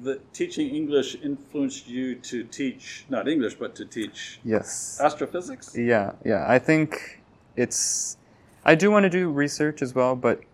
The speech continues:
Speaker 2: that's what most professors do. They teach and they do research.
Speaker 1: Sure.
Speaker 2: So I think after I get my P H D, hopefully, <laughs> in a few years,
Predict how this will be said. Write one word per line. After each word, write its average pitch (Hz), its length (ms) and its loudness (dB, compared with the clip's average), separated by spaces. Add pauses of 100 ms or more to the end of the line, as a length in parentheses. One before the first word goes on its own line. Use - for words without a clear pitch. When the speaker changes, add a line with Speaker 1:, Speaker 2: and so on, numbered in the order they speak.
(260)
Speaker 2:
that's 123 200 4
what 127 160 -2
most - 320 -6 (220)
professors 120 480 -2
do. 117 180 -2
They 110 160 0
teach - 400 -6
and 107 240 -6
they 110 80 -6
do 110 160 -6
research. 110 460 -6
Speaker 1:
Sure. - 140 -10
Speaker 2:
So 101 340 -4 (480)
I 120 100 4
think - 800 -4 (120)
after 131 380 4
I 123 80 4
get 117 200 0
my 110 480 -4 (960)
P 120 120 -4
H - 160 -6
D, 101 280 -6
hopefully, 107 460 -4 (420)
<laughs> - 420 -12
in 120 80 0
a 120 60 4
few 127 240 0
years, 113 500 -2